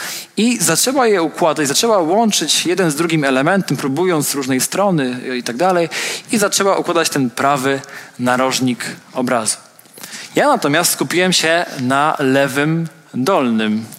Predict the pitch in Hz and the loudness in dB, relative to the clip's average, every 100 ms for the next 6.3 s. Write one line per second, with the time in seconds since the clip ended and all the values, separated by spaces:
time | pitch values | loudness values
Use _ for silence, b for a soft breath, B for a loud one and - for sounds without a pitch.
0 | - 127 127 127 127 117 123 127 175 151 | -4 0 0 0 0 -2 -2 0 0 0
1 | 107 107 - - B B B B B B | -2 -6 -16 -14 B B B B B B
2 | 202 185 294 254 - 202 208 185 156 165 | -2 2 2 2 2 2 2 2 0 0
3 | 156 143 139 151 147 120 156 - 175 175 | 2 2 2 2 0 0 0 0 -2 2
4 | 156 160 147 135 117 113 113 139 175 160 | 2 2 2 0 0 -2 0 0 0 -2
5 | - 123 113 127 - 151 170 165 135 127 | -4 -4 -2 -2 0 0 2 2 2 0
6 | - 185 151 | 0 2 0